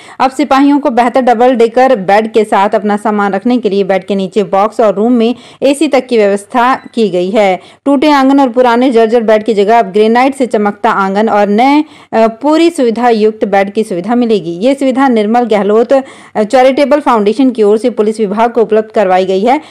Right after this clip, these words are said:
निर्मल गहलोत की इस पहल को देखकर चार भामाशाह और आगे आए और पुलिस के सिपाहियों की ऐसी चार बैरक में व्यवस्थाओं का जिम्मा उठाया।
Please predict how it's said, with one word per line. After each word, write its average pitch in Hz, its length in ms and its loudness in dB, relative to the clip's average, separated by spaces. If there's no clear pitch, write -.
निर्मल 262 280 2
गहलोत 262 420 2
की 285 180 0
इस 285 160 -4
पहल 285 500 2
को 269 320 2
देखकर 196 720 -2
चार 294 260 4
भामाशाह 220 500 0
और 220 260 2
आगे 196 240 0
आए 226 220 2
और 233 60 2
पुलिस 247 320 -2
के 240 120 -2
सिपाहियों 220 320 -2
की 233 200 -4
ऐसी 247 420 0
चार 208 280 0
बैरक 196 300 -2
में 208 80 -2
व्यवस्थाओं 190 420 -2
का 208 100 -2
जिम्मा 180 300 -4
उठाया। 185 360 -2